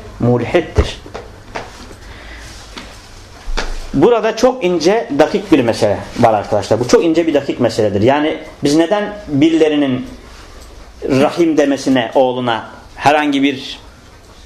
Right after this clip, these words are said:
sorun görmüyoruz da bunların putlarından, ya Allah'ın aziz isminden putlara Uzza'yı türetmesine,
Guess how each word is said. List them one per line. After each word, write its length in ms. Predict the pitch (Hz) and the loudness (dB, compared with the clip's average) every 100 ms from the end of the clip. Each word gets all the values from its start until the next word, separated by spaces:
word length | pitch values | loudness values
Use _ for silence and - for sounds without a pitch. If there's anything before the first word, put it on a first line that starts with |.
| - - - - - - - | -20 -20 -20 -20 -20 -20 -16
sorun 400 | - - 151 147 | -6 2 4 4
görmüyoruz 560 | 139 139 131 127 127 127 | 2 2 2 0 0 0
da 160 | 110 92 - - - - - - | -2 -2 -12 -20 -20 -20 -20 -2
bunların 580 | 139 160 160 156 156 127 | 2 4 4 2 0 -2
putlarından, 920 | 160 - 151 143 139 135 135 107 98 - - - | -4 2 2 4 2 2 2 0 -12 -18 -20 -4
ya 120 | - - | 0 2
Allah'ın 340 | 143 143 151 | 2 2 0
aziz 200 | 143 143 | -4 -4
isminden 560 | 135 139 139 135 127 - - | -2 2 2 0 -2 -10 -6
putlara 340 | 147 139 143 | -4 2 4
Uzza'yı 560 | 147 160 131 131 123 101 98 - - - - - | 4 0 2 2 2 -2 -6 -18 -20 -20 -20 -2
türetmesine, 720 | 139 131 123 123 127 120 107 | 2 2 2 0 0 2 0